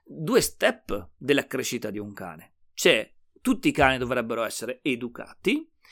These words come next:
e quindi noi professionisti del, de-, della cinofilia dobbiamo aiutare le famiglie a educare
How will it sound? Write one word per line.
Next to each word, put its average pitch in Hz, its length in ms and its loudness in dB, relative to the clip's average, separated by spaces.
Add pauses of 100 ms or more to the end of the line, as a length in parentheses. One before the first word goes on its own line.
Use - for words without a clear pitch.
(880)
e - 80 -6
quindi 131 480 0
noi 160 400 4
professionisti 117 680 -2
del, 117 500 -6
de-, - 220 -20
della 92 220 -16
cinofilia 131 520 -2
dobbiamo 117 540 -2 (640)
aiutare 143 460 4
le 131 100 2
famiglie 131 440 -2
a 110 80 0
educare 120 840 2